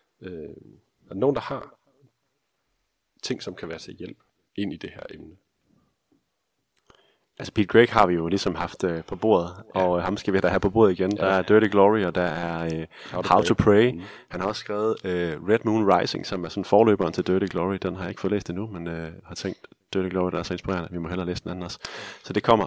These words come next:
Speaker 2: Han har også skrevet en, der hedder God on Mute,
Speaker 1: Ja,
Speaker 2: som
Speaker 1: fremragende bog også.
Speaker 2: Den har du læst.
Speaker 1: Ja.
Speaker 2: Kan du ikke lige fortælle lidt om den?
Speaker 1: Jo, altså, øh, God on Mute handler på, når Gud ikke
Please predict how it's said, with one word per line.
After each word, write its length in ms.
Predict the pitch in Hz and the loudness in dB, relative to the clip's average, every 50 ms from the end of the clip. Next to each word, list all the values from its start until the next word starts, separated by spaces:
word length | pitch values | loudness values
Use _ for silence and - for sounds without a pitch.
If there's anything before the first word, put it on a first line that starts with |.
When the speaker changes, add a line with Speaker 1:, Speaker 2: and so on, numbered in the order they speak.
| - - | -2 -4
Speaker 2:
Han 100 | 104 98 | -2 -2
har 20 | |
også 120 | 104 - | -2 2
skrevet 120 | - 131 127 | 4 6 6
en, 60 | 120 | 6
der 60 | 113 | 6
hedder 300 | 120 113 - 117 107 123 | 4 2 2 2 2 4
God 80 | 135 120 | 4 4
on 80 | 110 | 4
Mute, 400 | 107 107 113 123 147 165 - - | 4 4 4 4 2 2 -2 -6
Speaker 1:
Ja, 80 | - - - - - - - - | -12 -12 -14 -14 -18 -20 -18 -12
Speaker 2:
som 160 | - - - | -6 0 4
Speaker 1:
fremragende 220 | - 113 104 101 95 | 4 4 4 4 0
bog 180 | 98 95 101 | -4 -8 -10
også. 140 | 110 - - _ _ _ - | -14 -18 -20 _ _ _ 0
Speaker 2:
Den 100 | 127 123 | 2 4
har 80 | 131 123 | 4 6
du 40 | |
læst. 220 | 123 131 117 113 - - | 6 4 2 0 -6 -12
Speaker 1:
Ja. 40 | - _ _ - | -20 _ _ -2
Speaker 2:
Kan 80 | - | -2
du 20 | 120 | 0
ikke 80 | 120 | 0
lige 60 | 127 | 0
fortælle 260 | 117 - - 123 117 113 | 0 2 4 4 4 4
lidt 100 | 101 113 | 2 2
om 60 | 113 | 0
den? 80 | - - - - - - - | -2 -4 -18 -18 -12 -2 2
Speaker 1:
Jo, 220 | 127 135 139 - - | 4 4 4 4 2
altså, 400 | - 113 - - 120 107 101 101 | 0 0 2 4 4 4 4 4
øh, 260 | 101 98 98 98 95 | 2 2 0 0 0
God 180 | 92 - 107 110 | 2 2 2 4
on 100 | 117 113 110 107 | 4 2 0 0
Mute 120 | 110 120 - | -2 -2 -2
handler 500 | 123 98 101 104 107 104 92 87 87 85 | -4 -4 -2 0 2 2 2 0 -2 -4
på, 340 | 82 - 107 101 95 - - - | -6 -6 -4 -4 -4 -6 -8 -6
når 240 | 95 92 92 87 85 | -4 -4 -2 -4 -4
Gud 500 | - 107 107 107 117 120 - - - - _ _ - | -4 -4 -4 -4 -4 -6 -8 -10 -12 -14 _ _ -4
ikke 260 | 117 127 127 139 113 | -2 2 4 2 2